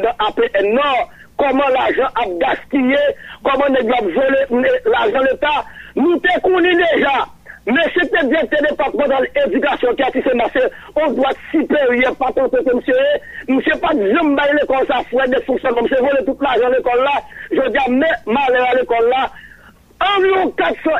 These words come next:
élèves, non, là, au Cap Haïtien, ça va dire l'État en rien, on ne faut pas parler dans A P N. D'après ce que nous avons fait confiance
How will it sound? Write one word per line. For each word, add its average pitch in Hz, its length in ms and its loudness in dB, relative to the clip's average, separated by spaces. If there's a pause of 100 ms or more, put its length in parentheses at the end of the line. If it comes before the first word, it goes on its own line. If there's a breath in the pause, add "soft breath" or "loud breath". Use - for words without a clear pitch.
élèves, 247 240 0
non, 330 80 2
là, 320 460 0
au - 40 -2
Cap 269 240 -2
Haïtien, 277 380 0 (480 loud breath)
ça 240 160 0
va 247 140 0
dire 214 180 0
l'État 226 280 -2
en 240 160 0
rien, 277 160 0 (480 soft breath)
on 320 60 2
ne 302 60 0
faut - 120 -4
pas - 180 -2
parler 226 180 0
dans 214 260 0
A - 60 -4
P - 160 -2 (140)
N. 139 140 -2 (440 loud breath)
D'après 285 420 0
ce 269 120 -2
que - 60 -2
nous 262 100 0
avons 254 120 0
fait - 120 0
confiance 277 440 0